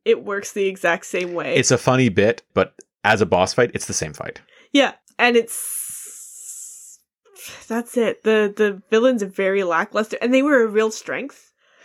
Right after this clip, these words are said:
Speaker 1: In fact,
Speaker 2: Yeah,
Speaker 1: the,
Speaker 2: Doctor
Speaker 1: the most
Speaker 2: Octopus
Speaker 1: chills
Speaker 2: was
Speaker 1: that I
Speaker 2: really
Speaker 1: got,
Speaker 2: good.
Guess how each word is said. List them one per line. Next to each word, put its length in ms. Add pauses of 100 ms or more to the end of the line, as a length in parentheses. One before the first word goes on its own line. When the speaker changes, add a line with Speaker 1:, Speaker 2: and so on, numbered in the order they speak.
(200)
Speaker 1:
In 120
fact, 200
Speaker 2:
Yeah, 160 (200)
Speaker 1:
the, 60
Speaker 2:
Doctor 340
Speaker 1:
the 60
most 200
Speaker 2:
Octopus 200
Speaker 1:
chills 240
Speaker 2:
was 140
Speaker 1:
that 140
I 80
Speaker 2:
really 120
Speaker 1:
got, 240
Speaker 2:
good. 340